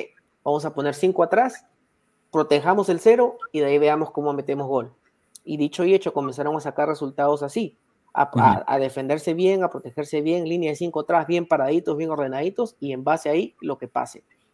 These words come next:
Speaker 1: Y, y ahí, y es ahí cuando comienzan a pasar los resultados a favor del equipo.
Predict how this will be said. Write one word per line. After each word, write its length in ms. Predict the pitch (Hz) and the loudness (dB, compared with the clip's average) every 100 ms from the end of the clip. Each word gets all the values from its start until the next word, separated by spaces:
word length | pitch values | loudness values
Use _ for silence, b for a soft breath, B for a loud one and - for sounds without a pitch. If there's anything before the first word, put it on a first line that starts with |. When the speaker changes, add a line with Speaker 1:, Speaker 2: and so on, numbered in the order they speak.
| _ _ - | _ _ -10
Speaker 1:
Y, 180 | 175 _ _ - | -10 _ _ 0
y 100 | 175 | 4
ahí, 260 | 196 220 160 | 6 4 4
y 100 | 196 | 4
es 140 | 214 | 6
ahí 240 | 214 226 - - | 2 2 -6 -2
cuando 380 | 185 165 147 | 0 0 -2
comienzan 340 | - 143 151 170 | -2 -6 -4 -4
a 80 | 156 | -4
pasar 220 | 139 151 | -2 0
los 140 | 165 | 0
resultados 560 | 156 135 123 143 147 147 | 0 -4 0 2 2 0
a 40 | |
favor 300 | - 123 131 | -6 -4 -2
del 120 | 135 | -4
equipo. 400 | 127 147 - - | -4 -6 -8 -12